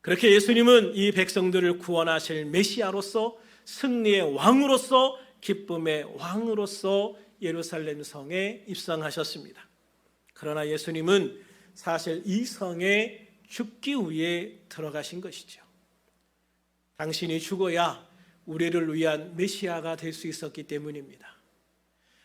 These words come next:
당신이 죽어야 우리를 위한 승리의 왕이 되실 수 있었기 때문이죠. 당신이 죽어야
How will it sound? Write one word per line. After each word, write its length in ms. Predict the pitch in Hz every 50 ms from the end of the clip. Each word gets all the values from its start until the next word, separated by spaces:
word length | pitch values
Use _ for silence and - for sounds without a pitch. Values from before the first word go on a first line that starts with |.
| _ _
당신이 540 | - - 220 240 262 233 - 294 294 311 -
죽어야 760 | - - 320 294 349 302 269 285 285 240 170 - - - - -
우리를 540 | 247 220 277 320 349 339 359 339 269 202 202
위한 320 | 214 226 220 202 175 151
승리의 580 | - - - - 277 320 302 294 277 269 220 185
왕이 480 | 165 160 156 160 165 165 165 165 160
되실 320 | 165 185 185 180 196 196 185
수 140 | - 180
있었기 360 | 160 156 - 165 156 160 151 -
때문이죠. 560 | 160 156 156 151 143 135 - - - - _ _ _ _ _ _ _ _ _ _ _ _ _ _ -
당신이 540 | - 214 214 247 269 - - 294 294 294 -
죽어야 580 | - - 185 180 208 214 208 185 - - -